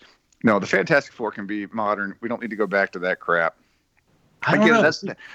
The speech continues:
Speaker 1: that's part of their hokey origin, and you can, you can pay homage to that with some humor, but we don't need to go all the way back to drag that forward. But to your point,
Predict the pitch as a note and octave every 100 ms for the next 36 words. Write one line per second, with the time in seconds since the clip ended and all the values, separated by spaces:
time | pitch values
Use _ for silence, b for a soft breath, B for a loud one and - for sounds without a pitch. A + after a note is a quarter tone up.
0 | B - B3 - A#3+ A3+ D3+ - E3 -
1 | B2+ G#2 A#2+ C#3+ E3+ E3+ - C3 C3 F3+
2 | E3+ B2+ - E3 - - D3 B2+ A#2 B
3 | B B B - A#2+ G#2+ G#2+ A#2+ C3 C3+
4 | C3 B2+ A2+ - F#2+ G#2+ A2+ B2+ B2+ G#2
5 | G#2 C#3+ C#3+ A#2 G#2+ - G2 G#2+ A#2+ B2+
6 | B2 A#2+ A2+ G#2 G2+ F#2+ G#2 G2+ G2+ F2+
7 | G#2 G#2 G#2+ G#2 G2+ - - A2+ A2+ B2+
8 | B B B B - C#3+ - D3+ F#3 -
9 | F3+ G3 -